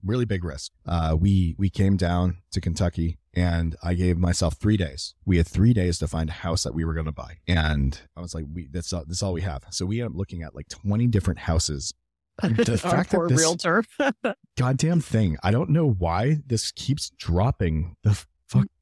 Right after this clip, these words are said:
Speaker 1: Oops. I don't know why it keeps dropping the goddamn,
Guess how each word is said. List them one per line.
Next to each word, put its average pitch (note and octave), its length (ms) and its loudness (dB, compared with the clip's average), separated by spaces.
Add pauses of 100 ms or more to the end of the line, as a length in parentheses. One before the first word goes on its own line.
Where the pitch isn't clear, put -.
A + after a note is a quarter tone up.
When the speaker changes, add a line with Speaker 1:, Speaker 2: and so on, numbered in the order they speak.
(960)
Speaker 1:
Oops. - 280 -8 (240)
I G#2 60 0
don't E3+ 160 4
know F3 120 4
why F2+ 320 2
it - 120 -2
keeps F#2 240 -2
dropping D#2 680 0
the D#2 60 -4
goddamn, D#2+ 380 -2